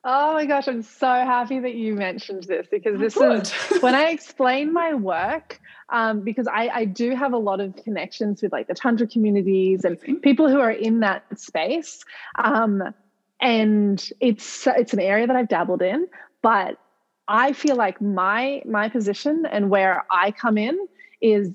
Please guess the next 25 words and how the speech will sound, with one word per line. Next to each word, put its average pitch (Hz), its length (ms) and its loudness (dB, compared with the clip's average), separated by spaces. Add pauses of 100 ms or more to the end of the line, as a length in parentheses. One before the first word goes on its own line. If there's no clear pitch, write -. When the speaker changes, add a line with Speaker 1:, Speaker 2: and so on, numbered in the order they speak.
Speaker 1:
to 233 140 2
be 202 200 4
that 185 240 2 (200)
bridge. - 540 -4 (200)
Speaker 2:
Yes, 214 400 4
Speaker 1:
You 294 60 6
don't 392 200 2
have 262 300 4
to 339 100 4
Speaker 2:
good. 285 80 6
Speaker 1:
wanna 269 160 4
get 233 440 0
there. 185 180 2
You 214 140 0
don't 311 260 2
wanna, 254 360 0
you 247 120 2
don't 269 260 2
need 226 280 2
to, 220 420 2 (420)
um, 202 580 -2 (440)
have 220 260 0
your 202 200 4
goal 190 680 0 (640)
to 196 720 0